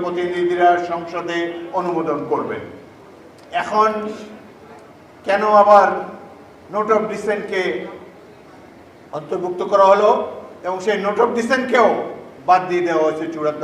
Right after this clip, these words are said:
ঘোষণার মধ্যে? আমরা তো ডিসেন্ট দেখতে চাই না। যেসব বিষয়ে সব রাজনৈতিক দল ঐক্যমতে এসেছে তাদেরকে নিয়ে গঠিত হবে এই জুলাই সনদ, কিন্তু এই দেশে কিছু কিছু আতেল আছে যারা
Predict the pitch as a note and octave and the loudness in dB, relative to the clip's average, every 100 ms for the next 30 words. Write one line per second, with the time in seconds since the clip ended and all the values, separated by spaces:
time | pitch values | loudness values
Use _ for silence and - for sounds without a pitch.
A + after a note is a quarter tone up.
0 | C#3+ C#3 D3 C#3+ C#3+ B2 A#2+ A2 - - | -6 -8 -6 -6 -6 -8 -10 -12 -14 -18
1 | - - - F3+ A3 A3+ A#3 A3+ - C4 | -20 -18 -4 -2 -2 0 -2 -2 0 0
2 | A#3+ A3+ A3+ G#3+ G3+ D#3+ A#2+ A2+ - - | 2 0 2 0 2 0 -4 -8 -12 -16
3 | - - - G3+ G#3 A#3+ A#3+ A#3 A#3+ A#3 | -20 -20 -8 -4 2 2 2 -2 0 0
4 | - A3+ A3 G#3+ G#3+ A3 A3 A#3 G#3+ A3 | 6 6 6 4 4 0 -2 2 8 8
5 | - - - - - A#3+ C4 A#3+ A#3+ A#3+ | 6 0 -6 -6 -2 0 2 2 4 2
6 | A3 A3 F#3+ - - - - - B3 C4+ | 2 0 -2 -4 -6 -10 -10 0 0 2
7 | C4 B3 A#3+ A#3 G#3 G#3 G3+ F3 E3 C#3+ | -2 -2 -2 -2 -2 0 0 2 0 -2
8 | - F3 E3 E3+ E3 E3 D#3 B2 A#2 - | -6 -10 -8 -4 -4 -4 -6 -10 -12 -16
9 | - - - - - G#3 A3 A3 B3 B3 | -20 -20 -20 -20 -12 -4 -2 0 0 0
10 | B3 - - - F#3+ F#3 F#3+ F#3+ F#3+ G3+ | -2 -8 -14 -10 -6 -6 -6 -6 -8 -10
11 | F#3+ F3+ F#3+ G3+ - F#3 E3 C#3+ - - | -10 -8 -6 -2 -2 0 0 0 -2 -8
12 | - - - - - - - - - D#3 | -12 -18 -20 -20 -20 -20 -20 -20 -10 0
13 | F3+ | 2